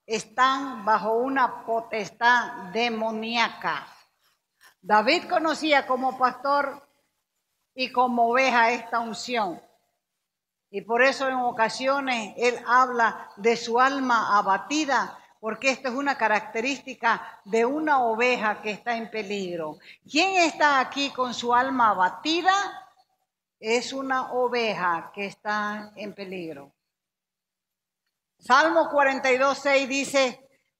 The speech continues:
"Dios mío, mi alma está abatida en mí. Me acordaré, por tanto, de ti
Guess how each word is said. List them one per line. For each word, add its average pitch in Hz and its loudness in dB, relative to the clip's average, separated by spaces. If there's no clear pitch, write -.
"Dios 285 4
mío, 330 2
mi 311 4
alma 277 6
está 247 4
abatida 269 4
en 269 -2
mí. 381 0
Me 226 2
acordaré, 240 4
por 254 -2
tanto, 262 2
de 226 0
ti 294 0